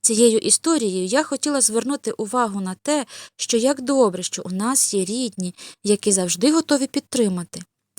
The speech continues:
Підтримка може бути як словом, так і ділом, фінансами чи звичайним телефонним дзвінком. Я зрозуміла, що для моєї бабусі це було дуже важливо.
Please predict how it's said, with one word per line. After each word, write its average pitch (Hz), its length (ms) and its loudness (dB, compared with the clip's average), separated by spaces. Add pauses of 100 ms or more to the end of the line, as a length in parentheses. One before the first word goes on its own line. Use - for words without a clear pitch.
(420)
Підтримка 226 680 2
може 233 320 2
бути 208 320 0
як 180 240 -2
словом, 190 600 0
так 196 240 -6
і 226 60 -2
ділом, 202 460 -2 (320)
фінансами 202 800 2 (220)
чи 339 220 2
звичайним 220 640 0
телефонним 202 640 -4
дзвінком. 196 580 -6 (540)
Я 220 140 4
зрозуміла, 247 600 2
що - 180 -6
для 190 160 -4
моєї 240 420 0
бабусі 202 600 -2 (280)
це 262 160 0
було 208 200 0
дуже 208 300 -2
важливо. 175 600 -4